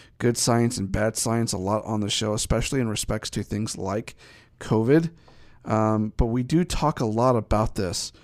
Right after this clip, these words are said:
And so it was just funny to me that, um, me being not the numbers guy, Coppins being more the numbers guy and more the data guy, um, and, uh, I get the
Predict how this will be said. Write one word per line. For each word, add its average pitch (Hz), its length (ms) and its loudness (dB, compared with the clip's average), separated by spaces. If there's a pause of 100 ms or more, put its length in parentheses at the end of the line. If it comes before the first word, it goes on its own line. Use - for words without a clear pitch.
(360)
And 110 360 0
so 107 240 0
it 107 40 -2
was 113 140 -2
just 156 220 -4
funny 190 380 6
to 127 140 0
me 104 260 0
that, 107 360 -2
um, 107 320 0 (540)
me 233 320 8
being 226 480 8
not 160 380 8
the 147 80 2
numbers 156 500 6
guy, 247 440 6 (600)
Coppins 185 480 4
being 202 340 6
more 196 220 8
the 190 80 4
numbers 196 340 4
guy 185 200 6
and 180 100 4
more 180 240 6
the 160 100 0
data 170 280 4
guy, 196 300 6 (520)
um, 117 380 0 (100)
and, 147 400 6
uh, 139 380 6 (400)
I 156 160 10
get 156 280 2
the 131 540 0